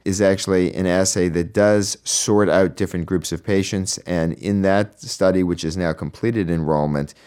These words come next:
patients who had Oncotype scores that were less than eleven were selected out and did not receive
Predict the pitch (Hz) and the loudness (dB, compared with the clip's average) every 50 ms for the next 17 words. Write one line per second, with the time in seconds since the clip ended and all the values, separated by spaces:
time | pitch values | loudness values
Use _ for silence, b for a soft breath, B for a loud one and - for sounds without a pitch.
0 | b b b b b b b b b b b _ - 135 123 123 120 127 113 107 | b b b b b b b b b b b _ 0 2 2 2 2 2 -2 -2
1 | - - 117 101 98 104 110 104 101 101 92 92 92 90 85 104 b b b b | -2 -2 -2 -2 0 0 2 4 4 4 6 4 4 2 0 -4 b b b b
2 | b b b b b _ _ - 107 110 107 113 117 117 113 92 87 - - - | b b b b b _ _ 0 2 2 2 2 0 0 0 -2 -2 -2 -4 -2
3 | 98 95 92 92 90 87 - 92 90 82 80 - - 85 87 82 80 80 78 76 | 0 2 4 2 2 0 -2 0 0 2 0 0 -2 -4 0 2 2 2 2 0
4 | 71 - _ 90 95 98 101 98 - - 95 87 82 78 80 90 95 101 92 98 | -2 -4 _ 0 2 2 2 2 0 -2 -2 -2 0 0 2 4 4 4 4 2
5 | 95 92 92 104 b b b b b b b _ 78 107 95 90 85 85 82 80 | 0 -2 -2 -6 b b b b b b b _ -4 0 2 4 4 4 4 4
6 | 80 80 71 - - - - - 107 104 104 101 101 - - 98 92 95 101 107 | 2 2 0 -2 -6 -6 -4 0 2 2 4 2 2 2 0 2 4 4 4 4
7 | 104 104 - 65 69 82 73 82 78 73 82 90 92 87 - - 98 95 - - | 4 2 0 -2 -2 -2 -2 -2 -2 0 0 0 0 0 0 -2 -4 -4 -4 -2
8 | - 104 104 98 95 92 90 85 - - | 0 2 2 2 2 2 0 -2 -4 -10